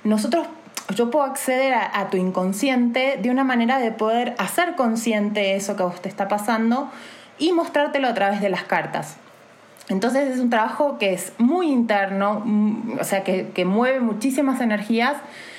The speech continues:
Entonces eso mismo se ve reflejado y vos vas a poder trabajarlo, visualizarlo, lo vamos a conversar,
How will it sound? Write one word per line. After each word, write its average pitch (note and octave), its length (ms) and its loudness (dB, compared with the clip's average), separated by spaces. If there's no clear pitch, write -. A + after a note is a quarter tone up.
Entonces A#3+ 520 0
eso D4 300 0
mismo D4 500 2
se B3 220 0
ve B3+ 480 0
reflejado B3+ 760 0
y A#3+ 120 0
vos D#4+ 200 0
vas D4+ 140 2
a C4+ 80 0
poder A#3+ 240 -2
trabajarlo, A#3 500 0
visualizarlo, G#3+ 680 0
lo G#3 120 2
vamos F#3 280 -2
a F3+ 80 -4
conversar, F#3 600 -2